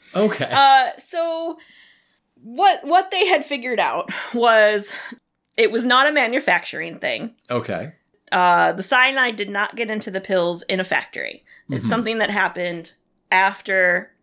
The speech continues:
Speaker 2: they were out in stores.
Speaker 1: So the control number matching on the two bottles was apparently a wild coincidence?
Speaker 2: Yes.
Speaker 1: Whoa.
Speaker 2: Um, so what they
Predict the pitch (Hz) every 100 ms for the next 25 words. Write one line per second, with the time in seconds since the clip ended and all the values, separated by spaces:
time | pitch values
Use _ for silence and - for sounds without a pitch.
0 | _ - 175 170 170 - 104 - - -
1 | _ 160 165 - - - - - - _
2 | - - 131 113 120 110 - 160 156 120
3 | 110 104 127 131 135 110 104 - 110 95
4 | 113 107 95 92 95 90 107 104 104 98
5 | 95 98 92 101 117 113 - 87 120 240
6 | 392 415 - - - 180 170 - - -
7 | 92 117 139 127 110 101 95 95 - -
8 | - - - 226 220 208 208 - - 294
9 | 294 403 554